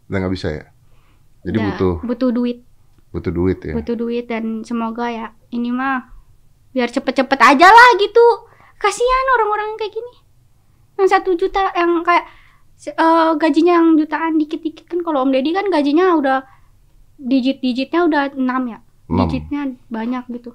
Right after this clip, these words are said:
Speaker 1: Hmm.
Speaker 2: Kasihan
Speaker 1: Enam
Speaker 2: yang
Speaker 1: tuh
Speaker 2: digitnya
Speaker 1: berapa?
Speaker 2: satu.
Speaker 1: Digitnya satu nggak nyampe seribu. <laughs> Mana sih lu?
Speaker 2: Digitnya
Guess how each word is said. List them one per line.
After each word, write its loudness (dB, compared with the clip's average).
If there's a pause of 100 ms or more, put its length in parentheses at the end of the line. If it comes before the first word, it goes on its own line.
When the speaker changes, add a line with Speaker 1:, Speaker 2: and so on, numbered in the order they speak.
Speaker 1:
Hmm. -14
Speaker 2:
Kasihan 0
Speaker 1:
Enam 2
Speaker 2:
yang 2
Speaker 1:
tuh 10
Speaker 2:
digitnya 4
Speaker 1:
berapa? -6
Speaker 2:
satu. -14 (720)
Speaker 1:
Digitnya -2
satu -4
nggak -2
nyampe -4
seribu. -4 (280)
<laughs> -20
Mana -8
sih -10
lu? -14 (1040)
Speaker 2:
Digitnya -4